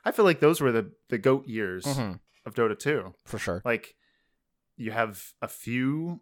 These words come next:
Speaker 1: very high profile, digestible, very well produced, entertaining majors and N T I. And that was great, but, you know,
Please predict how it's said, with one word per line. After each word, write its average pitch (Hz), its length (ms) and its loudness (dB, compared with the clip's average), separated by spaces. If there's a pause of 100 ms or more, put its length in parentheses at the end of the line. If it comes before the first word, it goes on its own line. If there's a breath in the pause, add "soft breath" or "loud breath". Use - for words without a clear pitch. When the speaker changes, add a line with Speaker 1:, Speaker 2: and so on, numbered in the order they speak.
Speaker 1:
very 123 360 2
high 113 760 0
profile, 107 680 -4 (680)
digestible, 101 960 -4
very 131 300 0
well 101 200 -4
produced, 113 760 -8
entertaining 110 760 -8 (540)
majors 143 640 -8
and 107 300 -6
N 110 120 -6
T 117 160 -2
I. 87 180 -4 (960)
And 113 100 -2
that 147 120 4
was 120 140 -6
great, 120 400 -2
but, 110 220 0 (520)
you 131 120 -6
know, 98 180 -4